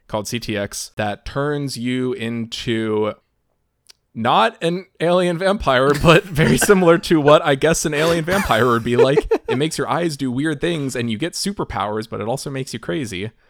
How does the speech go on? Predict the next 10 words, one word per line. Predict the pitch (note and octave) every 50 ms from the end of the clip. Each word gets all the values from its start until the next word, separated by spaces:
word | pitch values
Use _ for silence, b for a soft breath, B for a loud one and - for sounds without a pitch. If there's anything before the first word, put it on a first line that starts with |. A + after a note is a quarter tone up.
| _ _ _ _ _ _ _ _ _ -
Um, | - A2+ A2 G#2+ G#2+ G#2+
so | - -
the | A2+ A2 G2
super | - - A2+ - - C#3+ C3+ C3+ C3 -
secret | - - - B2 - C3 A#2+ A#2 -
drug | E3+ - A#2 A2+ A#2 A2+ G#2
C | - G2+ F#2
T | - C#3 F3
X, | G3+ G3 - - - - - b b b b b b b b _ _ -
um, | - G#2+ G#2 G2+ G2+ G2 F#2+ F#2 F#2 F2+ F2+ -